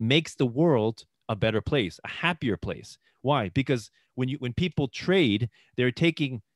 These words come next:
two things that each of them values less than what they're trading for. Right. If, if somebody buys you, uh, a subscription to your chess club, they, they part with the forty dollars, which they believe is less valuable than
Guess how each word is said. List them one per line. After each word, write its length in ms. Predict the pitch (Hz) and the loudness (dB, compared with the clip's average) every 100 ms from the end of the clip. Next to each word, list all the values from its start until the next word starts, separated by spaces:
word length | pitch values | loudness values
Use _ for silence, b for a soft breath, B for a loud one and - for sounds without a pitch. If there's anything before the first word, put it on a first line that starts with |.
| - | -4
two 160 | 185 | -2
things 480 | 180 165 170 117 113 | 2 2 0 -2 -4
that 220 | 113 110 - - | -4 -4 -6 -4
each 220 | 160 151 | -4 -4
of 60 | |
them 180 | 143 135 | -4 -2
values 440 | 117 135 139 127 120 | 0 0 2 0 0
less 340 | 165 151 120 - | 2 2 0 -2
than 260 | 123 123 | -2 0
what 160 | 120 131 | 0 -2
they're 160 | 117 110 | 0 -2
trading 360 | - 143 131 | 2 2 2
for. 340 | 101 95 - - _ _ _ _ | -2 -6 -6 -10 _ _ _ _
Right. 280 | 110 131 - | 0 2 0
If, 180 | 120 120 - - | -2 -2 -4 -8
if 100 | 120 | -2
somebody 300 | 156 151 147 | 0 2 2
buys 380 | 135 143 143 131 | 2 2 2 -2
you, 120 | 143 | -4
uh, 280 | 120 110 110 | -2 -2 -2
a 80 | 107 | -4
subscription 500 | - - 165 - 135 | -8 -6 -6 -4 -4
to 60 | |
your 80 | 113 | -4
chess 260 | 107 180 180 | 0 0 0
club, 300 | 135 120 131 b b b | 0 -2 -2 b b b
they, 420 | 123 139 139 120 _ _ | 2 4 2 -2 _ _
they 140 | 139 139 | 0 0
part 280 | - 160 160 | 2 2 2
with 120 | 131 | 0
the 80 | 127 | -2
forty 280 | 147 156 | 2 2
dollars, 380 | 135 147 139 113 | 4 2 2 0
which 240 | 131 127 - | -2 -4 -2
they 160 | 139 | 0
believe 400 | 127 123 135 131 | 0 0 0 0
is 140 | 117 110 | -2 0
less 240 | 127 - | -2 -2
valuable 440 | 123 139 143 117 | -4 -2 -2 -2
than 320 | 107 113 110 | -2 -4 -4